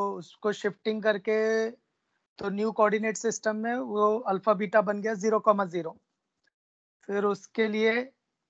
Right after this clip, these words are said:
फिर उसके लिए वो आ गई homogeneous equation of degree two, और उसका angle bisector अपने को आता है, एक्स स्क्वायर माइनस वाई स्क्वायर upon A minus B is equal to X Y upon H, तो वो उसने लिख दिया।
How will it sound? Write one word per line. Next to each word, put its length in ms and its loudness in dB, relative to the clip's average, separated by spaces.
फिर 160 0
उसके 320 -2
लिए 120 2
वो 140 4
आ 120 8
गई 220 -2
homogeneous 560 -4
equation 420 -6
of 100 -4
degree 260 0
two, 100 -8
और 180 2
उसका 240 4
angle 240 4
bisector 380 2
अपने 240 -4
को 100 -6
आता 280 2
है, 120 -4
एक्स 220 -4
स्क्वायर 300 -2
माइनस 220 -2
वाई 140 4
स्क्वायर 280 0
upon 300 -2
A 160 -4
minus 340 -2
B 140 -2
is 120 -4
equal 260 -2
to 180 -2
X 140 -12
Y 160 4
upon 240 0
H, 220 -2
तो 100 2
वो 140 10
उसने 220 6
लिख 180 4
दिया। 280 2